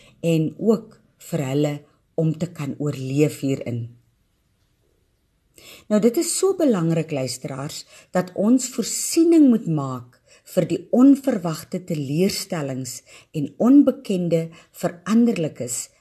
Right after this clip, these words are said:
in ons kinders se lewens. Nou, daar's 'n storie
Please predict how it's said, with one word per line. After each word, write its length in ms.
in 180
ons 300
kinders 540
se 280
lewens. 720
Nou, 120
daar's 340
'n 40
storie 720